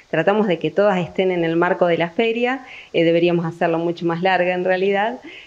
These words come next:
Eh, y bueno, arrancamos este lunes recorriendo escuelas, instituciones educativas, primarias y secundarias, llevando actividades artísticas y literarias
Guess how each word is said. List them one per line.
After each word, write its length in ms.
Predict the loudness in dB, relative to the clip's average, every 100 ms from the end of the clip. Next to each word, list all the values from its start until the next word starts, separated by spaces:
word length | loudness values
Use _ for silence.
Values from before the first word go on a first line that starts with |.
| -6
Eh, 540 | -2 0 -2 -2 -4 -4
y 100 | -2
bueno, 240 | 0 2 0
arrancamos 480 | 0 0 0 0
este 300 | 0 -2 0
lunes 460 | 2 4 4 2 -2
recorriendo 520 | -2 0 2 2 2 0
escuelas, 440 | 0 0 2 2
instituciones 560 | 0 -4 -6 -2 0 0
educativas, 640 | -2 -4 -2 0 0 -2
primarias 460 | -2 0 0 0 -2
y 80 |
secundarias, 720 | -4 -4 0 0 2 2 0 -2
llevando 280 | -2 0 0
actividades 600 | -2 -4 -4 0 0 0
artísticas 760 | -2 -4 -2 -2 -2 -2 -4 -4
y 60 |
literarias 800 | -8 -4 0 0 0 0 0 -2